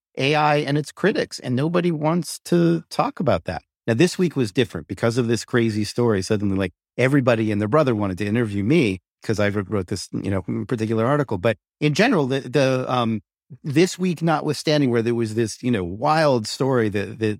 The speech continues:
you know, once in a lifetime wild story, outside of that, the media likes to run stories about how these brand new systems are amazing. And they're never as amazing as they look. In fact, I just tweeted something about the hype cycle in A I. The way that it works nowadays is somebody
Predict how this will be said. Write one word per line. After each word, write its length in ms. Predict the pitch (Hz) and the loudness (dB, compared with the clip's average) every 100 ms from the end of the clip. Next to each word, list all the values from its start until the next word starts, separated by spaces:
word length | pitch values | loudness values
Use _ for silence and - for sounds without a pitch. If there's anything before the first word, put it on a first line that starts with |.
| - | -6
you 200 | 110 101 | -4 -2
know, 80 | 90 - _ _ - | -4 -8 _ _ -2
once 260 | 139 151 143 | 0 2 0
in 60 | |
a 40 | 120 | 2
lifetime 360 | 123 - 131 | 2 0 0
wild 240 | 120 117 107 | 2 2 2
story, 220 | 180 160 - - - _ _ - | 2 2 -2 -20 -20 _ _ -2
outside 500 | 160 214 - 196 240 | 0 0 0 0 2
of 60 | 156 | 2
that, 160 | 123 | 2
the 80 | 127 | 0
media 400 | 120 123 165 180 | 0 0 2 2
likes 320 | 127 110 110 | 2 0 -2
to 100 | - | -6
run 240 | 120 120 120 | -2 0 0
stories 540 | - 110 98 101 95 | -2 -2 0 0 -2
about 340 | - 101 90 95 | -4 -2 -2 0
how 180 | 107 | 0
these 200 | 120 139 | 2 0
brand 320 | - 120 117 127 | 0 -2 0 0
new 100 | 120 | -2
systems 460 | 107 - 101 98 101 | -4 -4 -4 -4 -2
are 160 | 104 | 0
amazing. 680 | 107 110 117 123 110 - - _ _ _ _ - | 2 2 2 2 0 -8 -14 _ _ _ _ -2
And 280 | 127 131 | 0 2
they're 140 | 131 135 | 2 4
never 340 | 147 170 175 | 4 4 4
as 140 | 147 123 | 2 4
amazing 480 | 113 110 101 104 | 2 2 0 -2
as 100 | 95 | -2
they 140 | 98 92 | -2 -2
look. 260 | 92 87 | -2 -4
In 80 | 107 | -4
fact, 220 | 120 117 | -2 0
I 80 | 135 | 0
just 220 | 131 117 | 0 -2
tweeted 280 | - 127 117 | 0 0 0
something 240 | 117 101 101 | -2 -2 0
about 200 | 101 - _ _ - | -2 -4 _ _ -4
the 80 | |
hype 220 | 101 117 - | 0 0 2
cycle 340 | 117 101 110 | 0 0 0
in 80 | 104 | 0
A 140 | 101 | 0
I. 240 | 101 95 90 | 0 0 0
The 100 | 107 | 2
way 160 | 139 | 4
that 120 | 165 | 2
it 80 | 135 | 0
works 360 | 127 147 - - | 0 0 -2 -4
nowadays 560 | 113 101 95 92 87 | -2 0 -2 -4 -4
is 80 | 101 | -6
somebody 380 | - 131 151 | -2 0 2